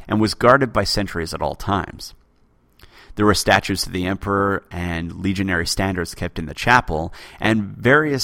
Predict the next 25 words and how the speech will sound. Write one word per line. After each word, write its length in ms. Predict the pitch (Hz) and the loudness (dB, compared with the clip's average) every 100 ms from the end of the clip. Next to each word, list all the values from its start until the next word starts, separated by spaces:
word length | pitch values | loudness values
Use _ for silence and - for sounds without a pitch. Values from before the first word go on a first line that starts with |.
| - | -4
smaller 480 | - - 104 104 95 | -4 0 2 4 4
offices 720 | 87 90 - - 78 76 - - | 2 0 -4 -8 -6 -6 -6 -6
were 140 | 87 | -8
held 300 | - 87 87 | -6 -6 -6
by 120 | 80 | -6
legionary 540 | 85 85 80 80 78 80 | -6 -8 -8 -8 -8 -10
clerks. 720 | - - 107 78 - - - _ _ _ _ _ _ - - | -8 0 0 0 -6 -10 -10 _ _ _ _ _ _ -14 -8
This 160 | 127 | -6
was 80 | 156 | 2
the 80 | 135 | 2
beating 340 | 95 104 101 | 4 2 0
heart 340 | 80 85 80 - _ | -2 -2 -2 -4 _
of 120 | 82 | -10
the 80 | - | -10
fort. 340 | - 80 - - - _ _ _ _ _ _ _ _ _ _ _ _ - | -6 -6 -6 -12 -20 _ _ _ _ _ _ _ _ _ _ _ _ 2
Next 280 | 120 175 | 4 4
to 80 | - | 0
the 80 | 117 | -2
Principia 640 | 101 87 85 78 73 90 120 _ - _ | -2 -2 -4 -4 -4 -6 -10 _ -20 _
was 160 | 101 101 | 0 0
the 80 | 104 | 0
Praetorium, 760 | 110 - 135 98 69 62 - _ _ | 0 4 6 6 2 -8 -16 _ _
the 80 | - | -10
commander's 420 | 95 90 82 - | -4 -2 -4 -6
house, 380 | - - - - | -10 -10 -10 -10